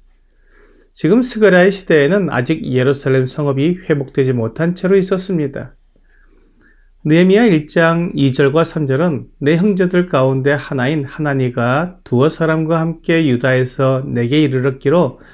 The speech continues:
내가 그 사로잡힘을 면하고 남아있는 유다와 예루살렘 사람들의 형편을 물은즉 그들이 내게 이르되 사로잡힘을 면하고 남아있는 자들이 그 지방 거기에서 큰 혼란을 당하고 능욕을 받으며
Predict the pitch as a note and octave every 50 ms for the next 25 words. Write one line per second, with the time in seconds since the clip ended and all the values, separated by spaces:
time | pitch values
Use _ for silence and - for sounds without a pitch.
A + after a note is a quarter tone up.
0 | - - - _ _ - C3 B2+ D3 F#3+ F#3+ F#3 - B3+ B3 - - G3+ G3+ F#3+
1 | F3+ F3 E3 - - F#3 F3 E3 E3 E3 D#3+ D3 C3 C3+ C3+ B2+ C3+ C#3 C#3 C3
2 | A#2+ A2+ A2+ A#2+ B2 B2 C3 C3 C3+ D#3 E3 F3 E3+ D3+ - D#3+ D3+ D3+ D3+ D3+
3 | D#3 D#3 D#3 D#3+ D#3 B2+ A#2+ A#2+ C3+ C3 - C3+ C3 C3+ C#3+ D3+ D3 - D#3+ D3+
4 | D3+ D3 C#3 D3 D3 D3+ D3+ D3 D3 D3 C#3 C#3 C#3+ C#3 B2+ B2+ B2+ B2+ B2+ B2+
5 | - _ _ _ _ _ - C3+ B2 B2+ D3 D3 C#3+ C3 C#3+ E3+ E3 C3+ - -
6 | _ _ _ _ _ _ _ _ _ _ _ _ - - F#3+ A#3 C4+ B3 G#3+ F#3+
7 | F3 F3 E3+ D3+ C#3 C#3 C3 - C3 C3 D#3+ G3+ B3 B3 - - - - - C#3
8 | C#3+ C#3 C#3 C3+ C3+ - C#3+ C#3+ C#3 C3+ B2+ B2+ B2+ B2+ B2+ A#2+ C3 C3 B2 A#2+
9 | A#2+ A#2+ B2 B2+ C3 C3 C#3 D3+ E3+ F#3 F#3+ F3+ F#3 E3 D3+ E3 D#3+ D#3+ F3 G3+
10 | A3+ A3 - - - - _ _ _ _ - - - A#3 A#3 - F3 F#3+ G3+ G3
11 | F#3+ F3+ F3+ - C#3 C3 B2+ C#3 C3+ C3 C3 - C#3 C3 C3 - - - F#3 G#3
12 | A#3+ B3 B3 - G#3+ F#3+ F#3 F3 E3 F3 F#3 F#3 F3+ C#3+ C3 C3 C3 C3 B2 C3+
13 | C#3 C#3+ D3+ D#3 D#3+ D#3 C3 A2+ A2+ A2+ A2+ A#2 A#2+ D3+ E3 E3 D3 C#3 C#3+ C#3
14 | C#3 D#3+ F#3+ F3+ C3 - -